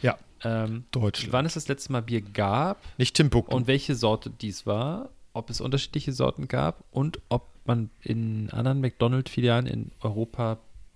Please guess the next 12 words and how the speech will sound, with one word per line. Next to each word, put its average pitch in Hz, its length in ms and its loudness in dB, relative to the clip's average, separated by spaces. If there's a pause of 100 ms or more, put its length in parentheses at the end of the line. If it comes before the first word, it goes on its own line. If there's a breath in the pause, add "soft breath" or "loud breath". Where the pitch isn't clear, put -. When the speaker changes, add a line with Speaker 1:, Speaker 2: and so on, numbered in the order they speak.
(100)
Speaker 2:
generell 110 500 6
Bier 104 260 0
bekommt 98 400 -2
oder 90 160 -2
nicht. - 340 -12 (640)
Das 127 220 2
wäre 117 160 4
doch 107 80 0
mal 110 120 2
eure 113 280 2
Aufgabe 90 440 -2
jetzt. - 320 -4